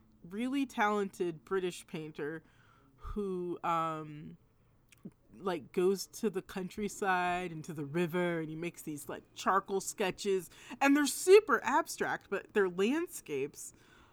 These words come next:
Um, and then he takes them home,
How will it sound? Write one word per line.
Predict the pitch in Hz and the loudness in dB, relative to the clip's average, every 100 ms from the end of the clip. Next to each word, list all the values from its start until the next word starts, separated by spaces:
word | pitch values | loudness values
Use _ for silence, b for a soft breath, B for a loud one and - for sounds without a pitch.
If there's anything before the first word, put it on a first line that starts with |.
| b - - | b -6 4
Um, | 196 185 170 170 | 6 6 4 -2
and | 190 190 | 0 4
then | 208 | 4
he | 220 202 165 165 _ - - _ | 4 -2 -8 -10 _ -20 -20 _
takes | - 247 - | -6 -6 -2
them | 247 | 0
home, | 226 214 202 196 196 | 2 4 2 0 -4